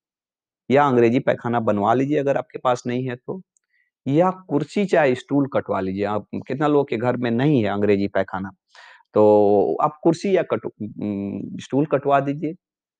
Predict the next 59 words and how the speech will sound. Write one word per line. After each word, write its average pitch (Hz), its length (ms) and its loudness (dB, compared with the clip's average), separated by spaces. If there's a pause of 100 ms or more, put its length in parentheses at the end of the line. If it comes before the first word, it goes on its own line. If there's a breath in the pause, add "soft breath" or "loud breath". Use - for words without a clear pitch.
(400)
इस 101 220 -8
प्लास्टिक 113 480 -2
का 127 80 2
एक 117 200 2
स्टूल 131 300 -4
खरीद 117 260 -6
के - 100 -6
लाइए, 147 220 -2
दो 120 180 0
सौ, 127 140 -2
डेढ़ 120 200 0
सौ 123 140 -2
रुपया, 123 220 -2
ढाई 117 220 2
सौ 123 120 -6
रुपया 123 180 -2
में 117 80 -2
मिलता 113 300 -2
है। 120 140 -2
जो 110 100 -2
एक 110 220 -4
रॉड 120 260 4 (100)
को, 117 100 2 (440 loud breath)
अ, 110 40 -6 (400)
आप - 140 -2
अपना 101 460 -4
स्टोव 113 400 2
पे 107 120 4
चाहे 104 200 2
गैस 110 220 0
के 113 100 -10
चूल्हा 110 260 -4
पे 104 140 -4
उसको 101 240 -4
गर्म 110 260 0
करिए, 110 260 -2
वो 107 100 0
लाल 110 240 2
लाल 113 140 4
हो 120 120 2
जाए, 117 120 2
उसको - 240 -4
काट 143 200 0
दीजिए 156 280 -6
बीच 139 220 -6
में, 147 160 -6 (300 soft breath)
और 127 180 2
नॉर्मल 131 340 2
अपने 139 200 -6
पैखाना 127 380 -4
पे 127 140 -2
रख 113 200 -2
के 120 100 0
आप 104 220 -2
उसको 101 320 -4
इस्तेमाल 113 380 -4
कर 120 140 -8
सकते - 360 -16
हैं। 131 140 -12